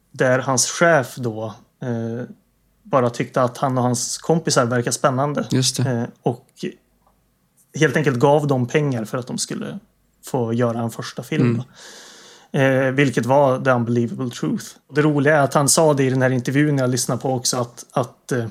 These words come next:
Speaker 1: ett sätt han har för att få göra sina filmer har alltid varit att han har sagt en budget han vill ha och så säger de, "Nej, men det är för mycket pengar, kan du göra det här för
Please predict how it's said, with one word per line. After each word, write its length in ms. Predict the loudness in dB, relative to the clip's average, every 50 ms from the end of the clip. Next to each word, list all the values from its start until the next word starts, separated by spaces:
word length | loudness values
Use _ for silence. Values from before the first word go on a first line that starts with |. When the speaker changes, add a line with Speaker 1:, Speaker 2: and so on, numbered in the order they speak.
| -10 _ _ _ _ _ _ _ _ _ _ _ -20 _ _ _ _ _ _ _ _ -10
Speaker 1:
ett 160 | -8 -4 -2
sätt 460 | 0 2 2 2 0 -2 -6 _ -8 -2
han 240 | 0 2 2 2 2
har 500 | 2 2 2 2 2 0 0 -2 -2 -4 -6
för 200 | -4 0 0 2
att 380 | 2 2 0 -2 -8 _ -16 -8 -2
få 60 | 0 2
göra 280 | 4 4 4 4 2
sina 220 | 2 2 2 2 0
filmer 300 | 0 0 0 2 2 4
har 80 | 4
alltid 280 | 4 4 2 -2 -2 0
varit 420 | 0 2 2 2 0 -2 -2 -2
att 420 | -2 -2 -2 -4 _ _ -18 -18 -18 _
han 160 | -6 -4 -2
har 60 | -2 0
sagt 300 | 2 2 0 0 0 -2
en 120 | -2 0
budget 340 | 0 -2 -2 0 -2 -2 0
han 120 | -2 -2
vill 100 | -2 -2
ha 260 | 0 2 4 4 4
och 160 | 4 2 -2 -4
så 300 | -2 -2 -2 -2 -2 -2
säger 220 | 0 0 2 2
de, 120 | 2 0
"Nej, 120 | 0 0 0
men 120 | 2 2
det 60 | 2
är 40 | 0
för 120 | 2 0 0
mycket 240 | -2 -2 -4 -4
pengar, 280 | 0 0 0 2 0 -2
kan 160 | -2 -2 -2
du 60 | -2
göra 200 | 0 0 0 0
det 80 | 0 2
här 160 | 0 0 -2
för 340 | -2 -2 -2 -2 -2 -4 -6